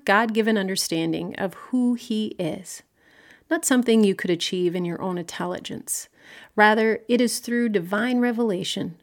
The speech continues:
that you would know him better. I first incorporated this prayer in asking the Holy Spirit to reveal things to me about who he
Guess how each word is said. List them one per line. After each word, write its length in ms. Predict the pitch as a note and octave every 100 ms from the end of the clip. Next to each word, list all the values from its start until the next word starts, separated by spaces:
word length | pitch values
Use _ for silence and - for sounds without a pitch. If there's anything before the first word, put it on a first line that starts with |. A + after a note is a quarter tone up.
| _
that 200 | F#3+ -
you 140 | G3
would 100 | G3
know 240 | G3+ F3 F3
him 240 | - G#3+
better. 340 | F#3 F3+ F#3+ - _ _ _ _ _ _ _ _ - -
I 80 |
first 280 | F3+ G#3 F#3
incorporated 800 | F#3+ - G3 F3+ F3 E3+ E3+ E3+
this 200 | - -
prayer 440 | - F3+ F3+ F#3
in 220 | F#3+ E3 E3+ - - -
asking 380 | G#3+ A3 G3+ G3
the 80 |
Holy 280 | F#3+ G3 F#3+
Spirit 340 | G3 - F#3 F#3
to 100 | G#3
reveal 340 | G3+ G3 B3+
things 380 | C4+ E3+ E3+ -
to 100 | -
me 300 | F3 F3 F3+ -
about 340 | F3+ F3 F3 -
who 160 | C4 C4+
he 240 | C4+ C4+